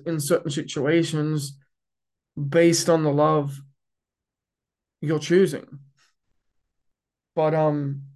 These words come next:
yeah, that's just what I wanted to say on this episode. And I know it's kinda short, but, um, hopefully it makes sense to you, you know,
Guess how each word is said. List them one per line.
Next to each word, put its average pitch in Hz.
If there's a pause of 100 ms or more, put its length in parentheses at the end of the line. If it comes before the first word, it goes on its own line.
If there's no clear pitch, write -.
(1120)
yeah, 165
that's 180
just 190
what 185
I 175
wanted 165
to 143
say 156
on 156
this 143
episode. 147
And 143 (560)
I 156
know 165
it's 135
kinda 165
short, 156
but, 151 (840)
um, 143 (260)
hopefully 170
it -
makes -
sense 160 (260)
to 165
you, 175 (840)
you 170
know, 156